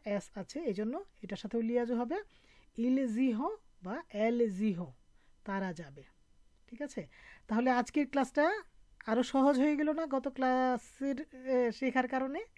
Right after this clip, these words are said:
যেটা বলেছিলাম? তো আশা করি আজকের ক্লাসটাও আপনাদের কাছে অনেক ভালো লেগেছে, অনেক সহজেই শিখতে পারবেন। তো পরের ভিডিওতে আমি আবার, আহ, le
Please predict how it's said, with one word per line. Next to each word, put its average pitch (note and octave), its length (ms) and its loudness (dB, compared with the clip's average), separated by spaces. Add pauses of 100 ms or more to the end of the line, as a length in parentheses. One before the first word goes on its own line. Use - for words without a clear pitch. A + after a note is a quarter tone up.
(400)
যেটা G#3 180 0
বলেছিলাম? B3 500 0 (480)
তো A3 80 -2
আশা A3 180 0
করি C4+ 280 2 (260)
আজকের F#3 260 -8
ক্লাসটাও A3 320 0
আপনাদের A#3+ 280 0
কাছে B3 220 -2
অনেক B3 240 -2
ভালো A3+ 240 0
লেগেছে, B3+ 360 0 (220)
অনেক G3+ 200 -6
সহজেই A3+ 360 -2
শিখতে C4 260 -8
পারবেন। C#4 280 -8 (480)
তো G#3+ 60 -8
পরের A3+ 300 0
ভিডিওতে A3+ 360 0
আমি C4 180 -2
আবার, C#4+ 220 0
আহ, F#3+ 840 -8
le G3+ 160 -2